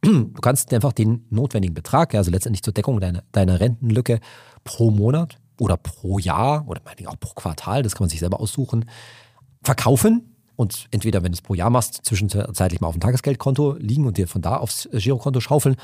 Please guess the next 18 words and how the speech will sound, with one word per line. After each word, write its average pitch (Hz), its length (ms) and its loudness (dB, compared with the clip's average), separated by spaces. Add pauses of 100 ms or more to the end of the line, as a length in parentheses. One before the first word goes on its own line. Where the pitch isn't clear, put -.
(100)
oder 104 160 2
du 95 40 0
machst 92 160 0
es - 140 -2
wirklich - 240 -4
jeden 90 180 -2
Monat. 131 380 2 (360)
Es - 140 -4
wird 110 160 -2
auch - 120 -8
immer 107 120 0
mehr 104 160 2
Banken 117 240 4
geben, 107 220 4
die 101 120 2
einen 95 120 -2
sogenannten 87 320 -2
Auszahlplan, 120 800 0